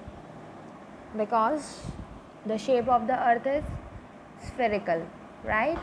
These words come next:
And when we fold the map, it will come on both the side. Not on both the side exactly. When we fold the map, it comes on one side only. But if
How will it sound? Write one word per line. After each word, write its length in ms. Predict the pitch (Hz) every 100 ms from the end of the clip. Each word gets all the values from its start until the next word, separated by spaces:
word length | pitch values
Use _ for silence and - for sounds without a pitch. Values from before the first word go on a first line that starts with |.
| -
And 160 | 226
when 180 | 220 220
we 240 | 233 302 381 - - - - - -
fold 500 | - 254 269 311 294
the 120 | 269
map, 420 | 226 190 180 277 - - - - - - - - - - - - -
it 160 | 233
will 320 | 214 240 330 349 - - - - - - -
come 380 | - 208 196 294 - - - - - - - -
on 340 | 208 202 240 277 - 196
both 240 | 190 185 170
the 100 | 208
side. 380 | 277 254 180
Not 260 | 185 214 254
on 200 | 320 330
both 220 | 262 240
the 100 | 247
side 400 | 294 294 214 214
exactly. 600 | 294 254 226 196 - 233 302
When 160 | 254
we 80 | 240
fold 320 | 254 269 247
the 100 | 240
map, 240 | 240 220 208
it 160 | 277
comes 260 | - 240 240
on 200 | 262 294
one 200 | 262 226
side 180 | 233 202
only. 320 | 185 165 156 180 - - - -
But 320 | 208 294 - - -
if 220 | 262 254